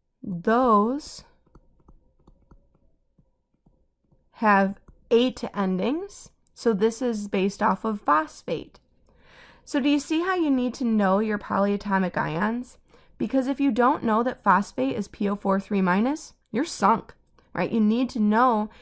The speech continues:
the three minus because that tells you how many hydrogens to write. So if you have a three minus, you better have three hydrogens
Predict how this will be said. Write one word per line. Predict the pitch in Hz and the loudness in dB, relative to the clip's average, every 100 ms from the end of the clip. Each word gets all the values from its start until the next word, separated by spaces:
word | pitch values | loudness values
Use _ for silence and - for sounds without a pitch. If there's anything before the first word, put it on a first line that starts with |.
| - - - | -20 -14 -6
the | 208 | -6
three | - 214 214 | -2 0 2
minus | 190 190 262 330 - | 2 2 0 -2 -6
because | 226 226 190 | -6 -4 -2
that | 190 - | -2 -2
tells | 214 214 226 | -4 -4 -2
you | |
how | 247 196 | -2 -2
many | 185 190 | 0 -2
hydrogens | 175 160 196 196 240 247 | -2 -4 -4 -4 -6 -6
to | - | -6
write. | 277 285 320 - _ _ - | -2 -2 -4 -10 _ _ -20
So | - 202 | -10 -6
if | 202 | -2
you | 233 | 0
have | 233 | -2
a | |
three | 226 - 220 | -4 -4 0
minus, | 220 254 277 233 220 | 2 2 2 -2 -2
you | 220 | -4
better | 214 220 214 208 - | 0 2 2 0 -2
have | 208 190 190 185 - | -2 0 0 -4 -16
three | - - 190 208 214 | -14 -8 -4 0 0
hydrogens | 214 208 226 220 190 185 180 202 - | 0 0 0 -2 -2 -4 -2 -4 -8